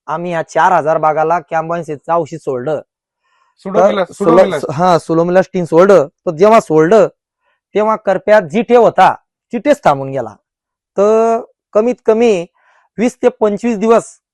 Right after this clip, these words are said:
Speaker 1: करप्या तिथून हलला बी नाही. आणि आता तुम्ही पाहू शकता की करप्या डायरेक्ट आहेच नाही. बघा, कोणत्या पानावर सुद्धा करप्या आता कमी आहे,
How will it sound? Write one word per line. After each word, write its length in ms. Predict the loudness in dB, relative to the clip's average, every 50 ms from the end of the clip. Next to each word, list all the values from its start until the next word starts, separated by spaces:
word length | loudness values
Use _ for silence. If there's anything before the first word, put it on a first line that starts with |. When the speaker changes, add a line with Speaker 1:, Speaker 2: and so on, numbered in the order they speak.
| _ _
Speaker 1:
करप्या 300 | -8 -8 -4 -2 -2 -2
तिथून 360 | -2 -6 -8 -8 -6 -6 -6
हलला 380 | -6 -6 -6 -2 2 2 2 2
बी 120 | 2 0
नाही. 240 | -4 -6 -8 -12 _ _ _ _ _ _ _ _
आणि 120 | -12 -10 -10
आता 140 | -8 -8 -8
तुम्ही 220 | -10 -10 -10 -2
पाहू 200 | 0 0 0 0
शकता 340 | -2 -6 -8 -6 _ -10 -10
की 160 | -10 -12 -10
करप्या 360 | -8 -6 -6 -4 -4 -4 -4
डायरेक्ट 380 | -2 -2 -2 -2 -4 -6 -8 _ _ _
आहेच 340 | -8 -2 -2 -2 0 -2 -4
नाही. 260 | -8 -8 -10 -14 _ _ _ _ _ _ _ _ _ _ _ _ _
बघा, 260 | -6 -4 -4 -2 -4
कोणत्या 260 | -4 -6 -4 -4 -6 -4
पानावर 420 | -2 -4 -4 -2 -2 -4 -4 -6
सुद्धा 260 | -8 -10 -10 -10 -8
करप्या 340 | -8 -8 -10 -8 -4 -4 -4
आता 140 | -2 -2 -4
कमी 420 | -6 _ _ -2 -2 0 -2 -2
आहे, 180 | -4 -6 -10